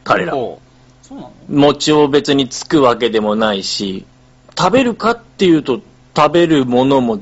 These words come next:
Speaker 1: 全然いないし。
Speaker 3: えー。
Speaker 2: ほう。
Speaker 1: だけど、その会場にはなんかぼーっと立っているんで、この人たち何してんだろうなと思ったら、
Speaker 2: ほう。
Speaker 1: やっぱりそこは、我々の会社は、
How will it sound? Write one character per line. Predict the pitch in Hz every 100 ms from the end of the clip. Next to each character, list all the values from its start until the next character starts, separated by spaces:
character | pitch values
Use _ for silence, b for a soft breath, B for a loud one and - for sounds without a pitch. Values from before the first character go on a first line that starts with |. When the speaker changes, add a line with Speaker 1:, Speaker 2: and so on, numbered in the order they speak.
| -
Speaker 1:
全 | 120 113
然 | 101 104
い |
な | 113 107
い | 90
し。 | - 110 -
Speaker 3:
え |
ー。 | 151 208 220
Speaker 2:
ほ | 190 123 -
う。 | 208
Speaker 1:
だ | 262
け | 269
ど、 | 180 127
そ | 127 180
の | 180
会 | - 175 175
場 | 165 170
に | 170
は | 131 101
な | 110
ん |
か | 107 98
ぼ | - 117 117 120
ー |
っ | 110
と | 110
立 | - 117
っ | - -
て | 101
い | 101
る | 101
ん | 95
で、 | 104 101
こ | - - 214
の | 330 392
人 | - - 139
た | - 107
ち | - 113
何 | 110 180 285 302
し | -
て | 160 131
ん | 120
だ | 110
ろ | 107 107
う |
な | 127 196
と | - - 110
思 | 98 123
っ | 131 _
た | 95 98
ら、 | 165 143 143 135 B B
Speaker 2:
ほ | 127 92
う。 | 139
Speaker 1:
や | 196
っ | - -
ぱ | 269
り | 196
そ | 135
こ | - 107
は、 | 101 98 _ _ - -
我 | 107 104
々 | 101
の | 101 95
会 | 101 92
社 | - 101
は、 | 131 110